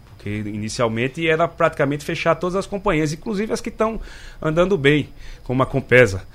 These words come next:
Estavam comparando de vinte e sete estados, as vinte e sete companhias, como se algumas não tivessem fazendo um serviço a contento como a Compesa tá fazendo. Então tem um debate ainda que precisa ser avançado, porque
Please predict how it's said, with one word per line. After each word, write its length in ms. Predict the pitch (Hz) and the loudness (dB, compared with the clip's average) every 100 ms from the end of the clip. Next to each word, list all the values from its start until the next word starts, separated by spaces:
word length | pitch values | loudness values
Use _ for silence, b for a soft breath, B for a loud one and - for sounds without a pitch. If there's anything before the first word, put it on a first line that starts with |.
| B B B | B B B
Estavam 360 | 104 - 120 131 | -10 -2 0 2
comparando 580 | 156 151 135 131 139 131 | 0 6 8 8 4 0
de 120 | 117 | -2
vinte 180 | 117 160 | -4 -2
e 40 | |
sete 220 | - 135 | 0 0
estados, 560 | - - 139 156 185 123 127 | 0 2 4 4 0 -6 -4
as 120 | 131 | -4
vinte 160 | 120 175 | -2 -4
e 40 | |
sete 200 | - 139 | 0 0
companhias, 500 | - 143 170 170 196 - | 2 -2 -2 0 -2 -4
como 180 | 220 | -6
se 360 | 220 - 254 175 | -6 -6 -6 -4
algumas 400 | 143 143 131 170 | 0 0 -2 -4
não 80 | 196 | -4
tivessem 320 | 202 165 156 | -4 -2 -2
fazendo 280 | 160 143 143 | 0 0 0
um 40 | 156 | -2
serviço 380 | - 123 139 180 | -2 -2 -4 -4
a 40 | |
contento 440 | - 208 143 156 | -6 -4 -2 -2
como 260 | - 214 277 - B B B | -4 -8 -8 -14 B B B
a 80 | - | -4
Compesa 400 | - 160 160 165 | -2 4 6 6
tá 140 | 180 | 2
fazendo. 500 | 185 214 143 151 117 98 - B B B | 4 4 6 4 4 -4 -16 B B B
Então 220 | 147 - | -6 -6
tem 160 | 247 262 | -4 -2
um 80 | 262 | 4
debate 380 | 196 143 160 147 | 6 8 6 6
ainda 80 | 143 | 0
que 60 | |
precisa 180 | - 151 | -2 0
ser 80 | 175 | 2
avançado, 640 | 160 175 - 139 135 110 95 | 2 2 6 8 8 6 -4
porque 520 | 123 - 151 156 - | -10 -4 -2 0 -4